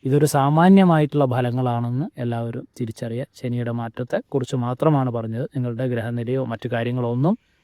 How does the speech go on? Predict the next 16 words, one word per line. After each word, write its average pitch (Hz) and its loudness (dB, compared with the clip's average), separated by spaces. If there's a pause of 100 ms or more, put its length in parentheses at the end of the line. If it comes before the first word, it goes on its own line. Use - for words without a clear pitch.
(140)
ബാക്കിയുള്ളത് 120 -2
ഓരോരോ 135 2
വ്യക്തിയുടേതും 165 2
ഞാൻ 120 -4
അറിയുന്നില്ല. 117 -4 (380)
അല്ലെങ്കിൽ 135 0
മറ്റു 135 -2
ഗ്രഹങ്ങളെ, 160 4
ഏ, 131 -2
ബന്ധപ്പെടുത്തിയിട്ടുള്ള 151 0
ഫലങ്ങളും 123 -6
പറഞ്ഞിട്ടില്ല. 120 -6
ഈ 147 0 (120)
പറഞ്ഞ 156 0
ഫലങ്ങൾ 143 0
തന്നെ 147 -2